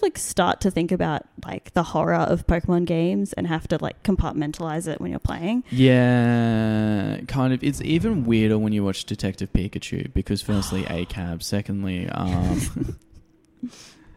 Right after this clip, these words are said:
Speaker 1: A cap, all
Speaker 2: Yeah.
Speaker 1: cops are Pikachu.
Speaker 2: Yeah,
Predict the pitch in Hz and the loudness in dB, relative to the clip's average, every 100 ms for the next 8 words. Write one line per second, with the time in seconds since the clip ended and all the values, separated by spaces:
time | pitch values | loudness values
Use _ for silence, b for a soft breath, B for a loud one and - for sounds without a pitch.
0 | B - - - 190 190 185 151 - - | B -20 -20 -2 2 2 2 0 -4 0
1 | 180 104 - - - 165 - - 180 196 | 4 4 2 0 0 0 -2 0 0 2
2 | 123 113 | 4 4